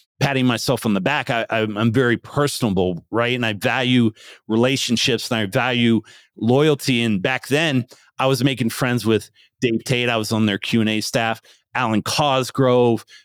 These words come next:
Jay Ferruggia, you know, all these amazing coaches that were really making a change back in the day. And then Eric Cressy, when he came up in the early two thousands, and Mike Robertson and all these guys, Kelly Starrett in two thousand ten, all these,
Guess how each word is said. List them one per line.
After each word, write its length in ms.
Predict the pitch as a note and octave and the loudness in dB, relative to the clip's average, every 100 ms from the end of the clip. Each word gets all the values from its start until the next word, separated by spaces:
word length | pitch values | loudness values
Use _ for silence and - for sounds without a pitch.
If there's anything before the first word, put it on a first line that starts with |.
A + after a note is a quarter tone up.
| - | -6
Jay 160 | A#2+ G#2 | -4 -2
Ferruggia, 920 | - F#2+ C#3+ D3 C#3+ C#3 B2+ B2 G#2+ - - _ | -2 2 6 6 6 2 2 0 -2 -10 -20 _
you 80 | D3 | 0
know, 180 | C3+ A2 | 0 0
all 220 | C#3 D3 D3+ | 2 2 2
these 360 | D3 B2+ - - | 2 0 -4 0
amazing 580 | A#2+ C3+ C#3 A#2+ A#2 | 2 2 2 0 -2
coaches 300 | - A#2+ - - | 0 0 0 -4
that 160 | G2+ | -4
were 80 | G#2 | 0
really 300 | A#2+ C#3+ C#3 | 2 4 2
making 260 | B2 A#2+ G#2+ | 0 0 -4
a 80 | |
change 400 | - C#3+ D3 C#3+ | -2 0 2 0
back 200 | A#2+ A2 | -2 -2
in 60 | A2 | -2
the 60 | G2+ | 0
day. 320 | G#2+ G#2 G2 _ _ _ | 0 -2 -4 _ _ _
And 160 | - B2 | -2 0
then 240 | C3 A#2 - - _ - | 2 -2 -6 -16 _ -2
Eric 260 | C3 A2 | 0 0
Cressy, 400 | - E3 C3 - | -2 -2 -2 0
when 160 | C3+ A#2+ | 2 2
he 180 | A2 C3+ | 2 0
came 320 | - C3+ C3+ | 0 2 2
up 240 | B2+ B2 | 2 0
in 140 | C3 A#2 | 2 2
the 80 | A2 | 2
early 240 | B2+ B2 | 2 2
two 180 | - A#2 | 0 -2
thousands, 720 | - A2+ A#2 A#2 B2 A#2+ G2 | 0 0 0 0 0 0 0
and 80 | F2+ | -2
Mike 260 | G#2 A2+ | -2 -2
Robertson 540 | - C3 C3 C3+ - B2 | -2 -2 -2 -2 -2 0
and 140 | G#2+ | 0
all 160 | A2 C3+ | 0 2
these 180 | C#3 - | 0 2
guys, 380 | C3 B2 - - - _ - | 0 0 -4 -12 -20 _ -6
Kelly 240 | C#3 B2 | 0 0
Starrett 500 | G#2+ - A#2+ D#3+ D#3 | 0 0 2 2 0
in 60 | C#3 | 0
two 140 | C#3 | 0
thousand 360 | C3+ C3 A#2+ A#2+ | 2 2 2 0
ten, 200 | C3+ C3 | 0 0
all 220 | B2+ C3+ | 0 2
these, 260 | D3+ C3+ | 4 2